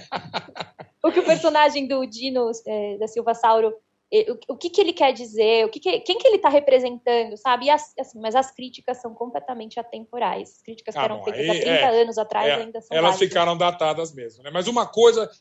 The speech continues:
Speaker 2: que eu tenho certeza que você não se esqueceu foi do final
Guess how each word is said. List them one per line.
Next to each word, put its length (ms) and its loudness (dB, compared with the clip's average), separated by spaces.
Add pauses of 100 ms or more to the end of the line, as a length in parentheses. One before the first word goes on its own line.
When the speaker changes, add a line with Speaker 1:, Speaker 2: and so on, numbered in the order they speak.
Speaker 2:
que 80 -6
eu 40 -6
tenho 140 0
certeza 380 0
que 80 -8 (100)
você 160 -12
não 300 -2 (120)
se 140 -14
esqueceu 680 -4
foi 240 2
do 100 0
final 600 -2